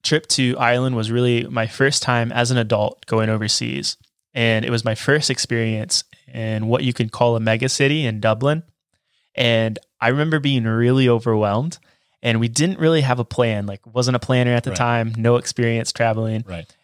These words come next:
Speaker 1: And I remember just being so stressed out about the idea of missing our bus back to, uh, Derry in Northern Ireland. And so we were just running around constantly. Like, we made, like, the conscious decision to only spend, like,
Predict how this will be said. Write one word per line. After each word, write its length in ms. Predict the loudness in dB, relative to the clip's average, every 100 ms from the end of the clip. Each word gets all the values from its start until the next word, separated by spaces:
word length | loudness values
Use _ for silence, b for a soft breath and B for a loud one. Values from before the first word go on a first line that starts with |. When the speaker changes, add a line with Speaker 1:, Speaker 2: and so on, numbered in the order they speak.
| b b
Speaker 1:
And 140 | 0 2
I 40 |
remember 600 | 2 2 2 2 2 0 B B B
just 200 | -4 -2
being 180 | -2 0
so 280 | 0 2 2
stressed 380 | 2 0 2
out 240 | 2 2 0
about 400 | 0 2 2 0
the 100 | 0
idea 300 | 0 0 0
of 260 | 0 -2 -2
missing 340 | -2 0 0
our 100 | 0
bus 280 | 0 -2 -2
back 280 | -2 -2 -4
to, 440 | -4 -4 -4 -6 -10 _ _ -6
uh, 200 | -4 -2
Derry 380 | 2 2 2
in 100 | -2
Northern 280 | 0 0 2
Ireland. 400 | 2 0 -4 -10 b b b b b b
And 260 | 0 2 2
so 420 | 2 4 4 4
we 160 | 4 4
were 80 | 4
just 180 | 2 0
running 440 | 0 2 4 4
around 380 | 4 2 0 -2
constantly. 640 | 0 0 -2 -4 -6 -8
Like, 240 | -8 -10 -4
we 200 | 0 0
made, 340 | 0 0 -2
like, 280 | -4 -6 -8 b b b b _
the 280 | -4 -2 -2 0
conscious 340 | 0 0 0
decision 540 | 2 2 2 2 0
to 220 | 0 0 2
only 180 | 2
spend, 320 | 0 0 0 0
like, 220 | -2